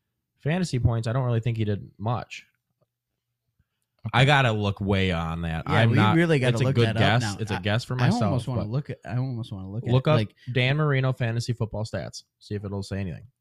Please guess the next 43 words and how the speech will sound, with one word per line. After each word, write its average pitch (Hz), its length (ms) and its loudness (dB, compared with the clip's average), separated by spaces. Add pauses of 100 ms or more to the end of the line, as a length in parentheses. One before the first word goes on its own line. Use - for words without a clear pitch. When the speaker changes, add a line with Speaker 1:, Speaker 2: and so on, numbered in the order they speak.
(120)
Speaker 3:
I'll 113 100 -12
just - 260 -12
look - 140 -6
at 196 60 -2
Speaker 2:
Oh, - 40 0
Speaker 3:
my 151 80 4
Speaker 2:
this 196 100 2
Speaker 3:
phone. 175 100 0
Speaker 2:
is 104 60 0
Speaker 3:
There's 95 100 0
Speaker 2:
interesting. 104 280 2
Speaker 3:
way 101 100 0
too 117 140 2
many 98 240 -2
tabs 107 340 -4
Speaker 2:
I 120 80 2
Speaker 3:
on 151 60 4
Speaker 2:
ju-, 143 120 6
I 135 60 6
Speaker 3:
your, 143 80 4
Speaker 2:
just 160 180 4
Speaker 3:
<laughs> - 40 4
on - 60 4
Speaker 2:
look-, 135 60 4
Speaker 3:
your 120 80 4
Speaker 2:
I 123 40 4
look-, 131 100 4
Speaker 3:
laptop. 135 420 -2 (140)
Speaker 2:
so 127 160 -4
Speaker 1:
I, 127 60 2
Speaker 2:
I 120 80 0
Speaker 1:
I - 20 -2
get 95 200 -6
that. 101 240 -6
Speaker 2:
So - 140 -4
I 123 40 2
looked 135 240 -2
it 113 80 -2
up, 110 200 0
and 104 140 2
it 98 100 0
says, 101 300 -2
uh, 90 300 0